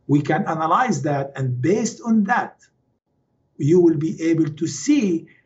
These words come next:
what sort of dysbiosis, okay, or what sort of imbalance there. And then based on this, you need to start giving recommendation, nutritional co-, nutritional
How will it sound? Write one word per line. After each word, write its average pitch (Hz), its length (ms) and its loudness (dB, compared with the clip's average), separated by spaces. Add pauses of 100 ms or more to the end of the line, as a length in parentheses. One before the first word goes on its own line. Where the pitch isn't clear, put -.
(240)
what 175 300 0
sort - 380 -4 (140)
of 160 420 -4 (160)
dysbiosis, - 880 -2 (420)
okay, 135 260 -4
or 139 240 0
what 175 260 0
sort 175 420 0
of 143 380 0 (260)
imbalance 139 600 0
there. - 240 -18 (500)
And 139 160 -8
then 262 380 -4
based 214 320 -6
on 202 160 2
this, 233 420 -2 (180)
you 170 280 4
need 202 400 2
to 208 80 -4
start 143 600 -2 (300)
giving 151 340 2
recommendation, 156 840 0
nutritional 214 500 0
co-, 190 300 -6
nutritional 143 840 -2